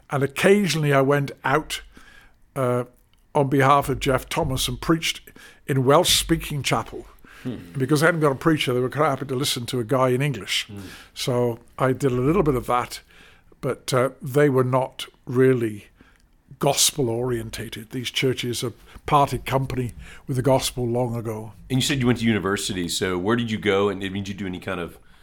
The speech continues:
Speaker 2: any kind of formal theological training, uh,
Speaker 1: Uh,
Speaker 2: when
Speaker 1: not
Speaker 2: you
Speaker 1: at that
Speaker 2: said
Speaker 1: point, no. I went to A-,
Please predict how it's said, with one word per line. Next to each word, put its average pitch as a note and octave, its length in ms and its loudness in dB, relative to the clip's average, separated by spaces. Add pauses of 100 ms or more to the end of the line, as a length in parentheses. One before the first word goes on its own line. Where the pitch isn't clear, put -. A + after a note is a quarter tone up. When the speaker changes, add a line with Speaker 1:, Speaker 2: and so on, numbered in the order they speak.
(280)
Speaker 2:
any G#2+ 140 0
kind A2 140 0
of F#2+ 80 -6
formal G#2+ 320 -2
theological F2 520 -4
training, E2+ 540 -8 (160)
uh, - 20 -14
Speaker 1:
Uh, D#2 240 -12 (220)
Speaker 2:
when C3+ 60 -4
Speaker 1:
not D3+ 140 6
Speaker 2:
you F#3+ 60 -2
Speaker 1:
at - 20 -4
that E3+ 180 6
Speaker 2:
said - 40 -16
Speaker 1:
point, D#3+ 200 0
no. D3 120 4
I - 40 6
went D#3+ 220 4
to D#3 100 2
A-, D3 140 4